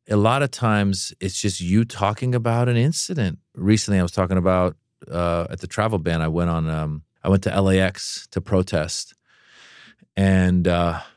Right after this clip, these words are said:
at some point, this, this girl who was showing me around at the protest, like, she was kind of a,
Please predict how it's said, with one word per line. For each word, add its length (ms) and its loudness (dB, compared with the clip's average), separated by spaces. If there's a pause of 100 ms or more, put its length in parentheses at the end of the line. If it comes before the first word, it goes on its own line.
at 140 -4
some 240 2
point, 460 2
this, 380 -6
this 260 -6
girl 300 4
who 120 2
was 120 2
showing 300 2
me 100 4
around 640 -2 (340)
at 140 -4
the 80 -8
protest, 460 -2
like, 80 -4
she 160 -6
was 160 -4
kind 220 -2
of 80 -4
a, 180 -2